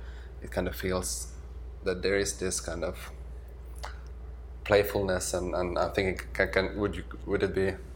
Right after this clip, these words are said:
how would it feel to say that it's kind of comes from a source of love, like, this kind of curiousness to life, and this kind of, in a way, boyish, uh, somehow I feel it really,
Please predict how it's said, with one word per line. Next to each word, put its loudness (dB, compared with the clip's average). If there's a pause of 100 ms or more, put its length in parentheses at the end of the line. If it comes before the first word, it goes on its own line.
(480)
how 10
would 6
it 2
feel 4
to -2
say 4
that 2
it's -4
kind 2
of 2 (360)
comes 4
from 0
a 2
source 2
of -6
love, 6 (500)
like, -4
this 0
kind -2
of 0 (400)
curiousness 2
to 0
life, 8 (440)
and 0
this 0
kind 0
of, -4
in -2
a 0
way, 2 (500)
boyish, 6 (380)
uh, 4 (640)
somehow 6
I 8
feel 4
it 0
really, 2